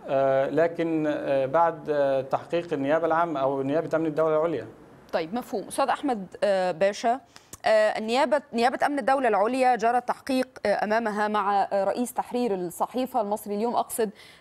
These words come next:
Speaker 2: آه، قبل فترة، آه، كذلك تم، آم، يعني، المبادرة ب-، من جانب الشرطة بإلقاء القبض على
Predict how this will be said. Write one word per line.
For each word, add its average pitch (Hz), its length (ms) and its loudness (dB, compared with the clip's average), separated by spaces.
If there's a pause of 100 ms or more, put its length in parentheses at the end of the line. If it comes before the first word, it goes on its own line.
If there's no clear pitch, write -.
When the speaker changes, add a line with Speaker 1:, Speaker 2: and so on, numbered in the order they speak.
(120)
Speaker 2:
آه، 190 280 4
قبل 202 360 -2
فترة، 247 600 2
آه، 180 240 0 (120)
كذلك 247 460 2
تم، 247 440 0
آم، 185 800 -2 (160)
يعني، 175 640 -4 (600)
المبادرة 196 580 0
ب-، 165 400 -4
من 196 220 -4
جانب 220 280 0
الشرطة 226 400 -2
بإلقاء 196 380 -2
القبض 190 320 -4
على 190 280 0